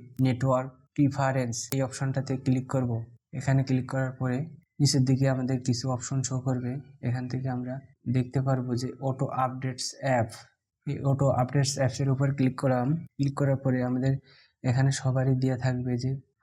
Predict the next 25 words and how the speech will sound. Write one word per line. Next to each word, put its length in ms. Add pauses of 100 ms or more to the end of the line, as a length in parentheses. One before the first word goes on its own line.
আপডেট 300 (180)
of, 100 (600)
over 200 (120)
Wi-Fi 300 (140)
only 280 (440)
অথবা 280 (140)
অটো 180 (120)
আপডেট, 340 (360)
যে 140
কোনো 220
একটা 160 (100)
দেয়া 200
থাকবে। 280 (360)
যেটাই 340
দেয়া 240
থাক, 140 (300)
আমরা 240 (800)
কোনো 220
দিকে 240
দেখবো 320
না, 60 (420)
না 140
দেখে 280
আমরা 200 (520)
এই 60